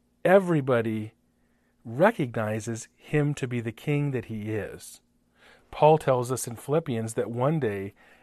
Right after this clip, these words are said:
every knee on earth and even under the earth will bow before King Jesus. We're not there yet. So we say the kingdom of God is not yet. It is now because Jesus is the king.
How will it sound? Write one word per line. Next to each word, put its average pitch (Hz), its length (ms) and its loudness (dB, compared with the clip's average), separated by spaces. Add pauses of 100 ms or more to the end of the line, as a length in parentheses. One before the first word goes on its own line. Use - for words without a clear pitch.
(120)
every 143 400 2
knee 120 800 -2 (400)
on 117 280 -6
earth 147 380 0
and 120 140 -2
even 120 340 -4
under 165 300 4
the 104 200 -4
earth 92 240 -10
will 131 120 -2
bow 123 340 4
before 147 380 -2
King 147 280 -4
Jesus. - 600 -8 (480)
We're 117 80 -4
not 127 260 0
there 131 180 2
yet. 95 360 -6 (560)
So 110 260 -4
we 131 100 -2
say 113 220 -4
the 123 100 -4
kingdom 113 400 -6
of 139 120 -6
God 95 260 -8
is 120 260 -8
not 95 360 -12 (360)
yet. 147 360 -12 (960)
It 131 100 0
is 131 160 0
now 139 560 0 (400)
because 127 320 -2
Jesus 127 500 -4
is 131 300 -2
the 104 120 -8
king. 120 580 -4